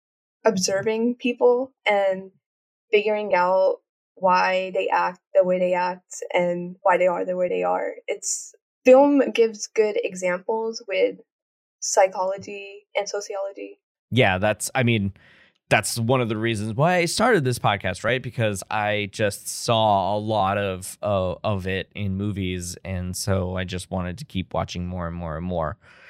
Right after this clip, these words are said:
Speaker 2: So yeah, I share that, um, I share that perspective and love with you. So, okay.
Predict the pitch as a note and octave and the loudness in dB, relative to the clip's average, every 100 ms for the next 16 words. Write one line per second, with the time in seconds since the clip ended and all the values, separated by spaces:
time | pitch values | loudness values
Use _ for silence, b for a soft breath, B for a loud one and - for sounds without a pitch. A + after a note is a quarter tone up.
0 | B - - F#2 F2+ E2+ F2+ D#2 - b | B -14 -4 -2 0 0 0 -2 -6 b
1 | b - G2+ G2+ - A2+ G2 F2 F2 D#2+ | b -6 -2 0 2 2 2 2 0 -2
2 | - G2 E2 D2 D2 C2 - _ - F#2+ | -6 -6 -4 -6 -8 -14 -18 _ -6 -4
3 | - B2 G#2 - G#2+ - E2 - F2 D#2 | 0 2 2 0 -4 -6 -6 -4 -6 -6
4 | D#2 D#2 D2+ - C#2+ - B1 - - - | -6 -6 -6 -6 -8 -8 -10 -10 -12 -4
5 | - D#3 | 2 2